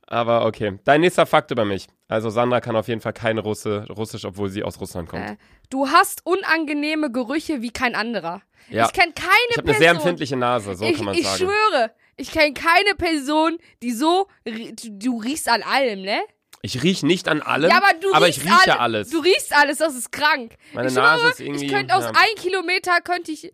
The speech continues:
Speaker 2: <laughs> guck mal, wir waren
Speaker 1: Könntest du was?
Speaker 2: wir waren ja in Den Haag und dann hab ich mir so Cheetos gekauft, das sind so
Speaker 1: Boah!
Speaker 2: übel-, das sind so übelst geile Käsechips, ne?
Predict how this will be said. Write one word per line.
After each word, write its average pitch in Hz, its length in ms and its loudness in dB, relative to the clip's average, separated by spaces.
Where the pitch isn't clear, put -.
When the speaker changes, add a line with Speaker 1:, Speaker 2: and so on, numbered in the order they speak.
Speaker 2:
<laughs> - 160 -20
guck - 180 -10
mal, 202 160 -2
wir 269 160 -8
waren 285 240 4
Speaker 1:
Könntest 117 220 -4
du 113 60 -6
was? 151 240 -2
Speaker 2:
wir - 80 -6
waren 320 160 6
ja 320 80 2
in 302 100 0
Den 285 220 4
Haag 247 220 4
und 262 80 -8
dann 262 160 -2
hab 294 100 2
ich 285 120 -10
mir 285 220 -8
so 262 120 -10
Cheetos 311 500 -4
gekauft, 269 380 2
das 302 160 2
sind 339 180 -8
so 320 120 -14
Speaker 1:
Boah! 220 1200 4
Speaker 2:
übel-, 330 100 4
das 349 120 2
sind 453 200 0
so 381 80 -14
übelst 427 480 0
geile 381 380 4
Käsechips, 370 1000 0
ne? 370 80 0